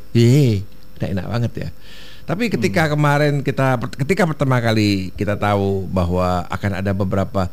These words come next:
Speaker 1: so-called influencer yang akan
Speaker 2: Hmm.
Speaker 1: divaksin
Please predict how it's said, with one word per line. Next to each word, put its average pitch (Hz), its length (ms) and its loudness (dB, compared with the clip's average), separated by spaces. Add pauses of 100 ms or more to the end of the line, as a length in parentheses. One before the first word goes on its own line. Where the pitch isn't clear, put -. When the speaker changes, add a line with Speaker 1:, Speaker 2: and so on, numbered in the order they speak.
(160)
Speaker 1:
so-called 107 840 2 (640)
influencer 123 720 4
yang 98 240 2
akan 101 240 2
Speaker 2:
Hmm. - 0 -
Speaker 1:
divaksin 98 460 0